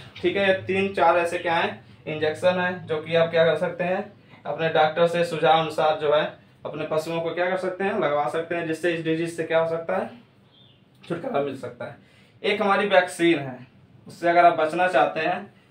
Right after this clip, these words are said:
तो ये vaccine जो है God pox vaccine आती है इसी नाम से। किस नाम से? God pox नाम से। तो उसको क्या कर सकते हैं आप जो है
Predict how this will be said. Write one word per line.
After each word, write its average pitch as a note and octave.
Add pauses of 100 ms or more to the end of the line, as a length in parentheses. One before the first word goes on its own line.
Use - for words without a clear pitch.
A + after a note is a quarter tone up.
(160)
तो D3
ये D3+
vaccine D#3
जो E3+
है F3
God F3
pox E3
vaccine D#3
आती D3
है D#3 (400)
इसी E3+
नाम D3
से। E3
किस E3
नाम D#3+
से? - (220)
God D3
pox C3+
नाम B2+
से। E3
तो -
उसको D#3
क्या E3+
कर D#3
सकते D3+
हैं D#3
आप D3+
जो D#3
है F3